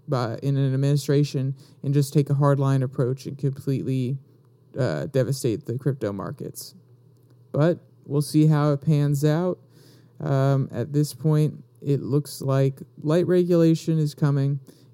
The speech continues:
and that probably won't change anytime soon. All right. Our next article is from The Bellawalk, The Great Replacement Disillusion. The conspiracy ser-,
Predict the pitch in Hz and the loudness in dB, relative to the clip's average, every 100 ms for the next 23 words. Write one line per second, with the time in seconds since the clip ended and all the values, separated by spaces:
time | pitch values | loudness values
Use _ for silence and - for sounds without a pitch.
0 | 151 139 135 104 147 139 139 139 135 127 | -4 2 2 2 0 2 2 0 0 -4
1 | 117 156 120 113 - 113 143 147 87 143 | -4 -2 -2 -4 -6 -8 -6 -6 -6 -10
2 | - - 147 139 - - - _ _ - | -12 -10 -10 -12 -16 -20 -20 _ _ -20
3 | _ _ _ - 113 113 135 123 - - | _ _ _ -10 -4 0 0 -2 -8 -20
4 | _ - - - - 139 143 147 160 - | _ -20 -20 -20 -8 -2 0 0 -2 -2
5 | 147 151 147 151 123 117 - 147 143 - | 0 0 -2 -2 0 -2 0 2 2 -4
6 | - 147 139 135 135 147 135 143 156 127 | -2 0 2 0 -2 0 2 2 2 0
7 | 71 - - - - - _ _ _ _ | -6 -12 -18 -20 -20 -20 _ _ _ _
8 | - 135 139 175 214 233 - 139 135 151 | -6 -2 2 2 2 -4 0 0 0 -2
9 | 160 156 139 135 131 139 139 131 139 - | -4 -4 -6 -4 -2 0 -2 -6 -12 -12
10 | - - - 139 147 135 151 180 180 190 | -20 -10 -6 -2 -2 0 0 0 -2 -10
11 | - 135 - | -6 -6 -6